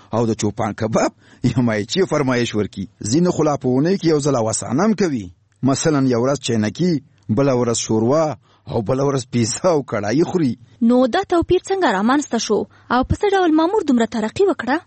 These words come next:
Speaker 1: توپیر ډالرو رامنځته که. توپیر د حکومت بې تفاوتۍ رامنځته که. مثلاً پخوا به که کوم مامور په لسو افغانۍ رشوت هم ونیول شو، خو اوس چې له لس زرو ډالرو سره ونیسي هم څه نه ورته وایي. یوازې هغه لس زره ډالر ورسره نیموي.
Speaker 2: نو ځکه اوسنی مامور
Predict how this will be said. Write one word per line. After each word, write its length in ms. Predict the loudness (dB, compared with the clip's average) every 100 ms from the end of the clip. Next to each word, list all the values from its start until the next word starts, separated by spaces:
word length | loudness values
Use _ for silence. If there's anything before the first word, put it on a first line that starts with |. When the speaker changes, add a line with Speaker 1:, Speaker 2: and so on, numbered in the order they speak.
| _
Speaker 1:
توپیر 440 | -2 0 0 0 0
ډالرو 520 | 0 0 0 2 4
رامنځته 440 | 2 2 0 -2 -8
که. 240 | -8 -12 -16 _ -4
توپیر 400 | -2 0 2 0
د 100 | 2
حکومت 480 | 0 0 0 0 0
بې 160 | -2
تفاوتۍ 640 | -2 -2 -2 -4 -4 -2 0
رامنځته 420 | 2 2 2 -2
که. 220 | -4 -6 -10 _ -4
مثلاً 680 | 0 0 2 2 2 0 -4
پخوا 280 | -6 -2 0
به 80 | 0
که 100 | 0
کوم 200 | 0 0
مامور 300 | 2 2 2
په 180 | 0 0
لسو 220 | 0 0
افغانۍ 440 | 0 0 0 2 2
رشوت 300 | 0 -2 0
هم 140 | 0
ونیول 240 | 0 0 0
شو، 140 | 0 -4 -6 _
خو 180 | -6 0
اوس 300 | 2 2 0
چې 120 | 0
له 140 | 2 2
لس 200 | 2 2
زرو 200 | 2 2
ډالرو 360 | 2 2 2
سره 240 | 2 2 2
ونیسي 400 | 2 2 2 2
هم 160 | 2
څه 100 | 2
نه 140 | 2 2
ورته 260 | 2 2
وایي. 360 | 2 2 -2 -10 _ -8
یوازې 500 | 0 2 2 2 2
هغه 180 | 0 2
لس 180 | 0 2
زره 160 | 0
ډالر 340 | 0 0 0 0
ورسره 280 | 0 0 2
نیموي. 440 | 2 0 -2 -8 _ -2
Speaker 2:
نو 100 | 0
ځکه 220 | 2 0 2
اوسنی 400 | 2 2 0 2
مامور 320 | 4 4 2